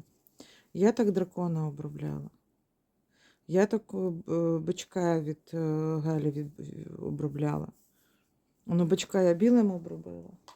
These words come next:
Зараз я вам покажу. А от дракона я обробила отакою червоною ниткою. Бачите? Щас... Ой, переверну. Бачите, як.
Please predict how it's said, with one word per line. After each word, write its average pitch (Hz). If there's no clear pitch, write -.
Зараз 165
я 165
вам 165
покажу. 170
А 185
от 190
дракона 214
я 180
обробила 185
отакою 185
червоною 180
ниткою. 180
Бачите? 196
Щас... -
Ой, 226
переверну. 185
Бачите, 185
як. 170